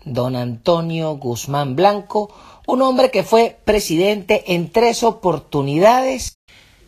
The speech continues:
pero lo más importante de su legado es que dejó el decreto de instrucción pública y gratuita y obligatoria para poder ilustrar y educar a una nación,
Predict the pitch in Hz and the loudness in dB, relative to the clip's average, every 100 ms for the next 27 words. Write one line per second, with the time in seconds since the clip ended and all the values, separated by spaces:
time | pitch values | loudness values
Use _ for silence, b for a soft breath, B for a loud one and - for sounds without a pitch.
0 | b 185 180 175 214 254 190 175 190 214 | b 4 4 2 0 0 0 -2 0 -2
1 | 190 226 196 175 151 147 180 208 220 208 | 0 0 0 0 0 2 4 4 4 -2
2 | - - 208 196 - - 170 147 156 190 | -2 0 0 0 -6 -2 0 0 2 2
3 | 190 165 147 135 - 190 185 - 190 165 | 2 0 -2 -2 0 0 0 0 0 0
4 | 156 - 180 170 - - 151 139 - - | -2 -2 -2 -2 -4 -2 -2 -2 -4 2
5 | 196 196 190 170 B B B - 208 208 | 4 2 0 -8 B B B 4 4 4
6 | 208 180 - 165 151 156 147 156 143 143 | 0 -2 2 2 2 -2 -6 -4 0 0
7 | 143 226 254 - - 220 - 180 180 170 | 4 6 4 2 -2 -2 -2 2 6 4
8 | 147 147 123 117 - 180 131 101 - - | 2 -4 -4 -2 4 4 4 -6 -14 -20
9 | _ b b b _ - 120 123 120 127 | _ b b b _ 0 2 2 -2 -2
10 | 131 170 180 - 196 147 127 - - 180 | 2 2 0 -2 -2 -2 -4 -4 2 2
11 | 180 170 165 143 123 113 - 143 156 - | 2 -2 -2 -2 -2 -6 0 2 2 -2
12 | 127 123 156 160 139 110 190 214 214 | -2 -2 -2 -2 -4 -4 0 2 0